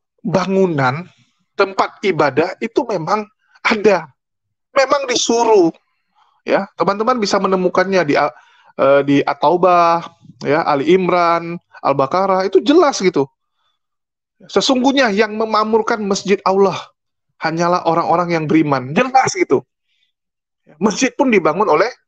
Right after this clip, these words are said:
Nabi Muhammad Shallallahu Alaihi Wasallam. Jelas.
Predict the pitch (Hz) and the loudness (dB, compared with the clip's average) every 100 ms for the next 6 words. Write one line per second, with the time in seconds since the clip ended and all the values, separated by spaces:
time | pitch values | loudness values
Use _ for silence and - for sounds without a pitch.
0 | _ _ - 165 160 156 156 151 214 - | _ _ -6 -4 -2 0 0 0 -2 0
1 | 147 165 190 190 208 - 254 240 220 196 | 2 2 2 2 0 0 0 0 -2 -8
2 | _ _ _ _ _ 208 294 339 294 302 | _ _ _ _ _ -2 2 4 2 -2
3 | - | -6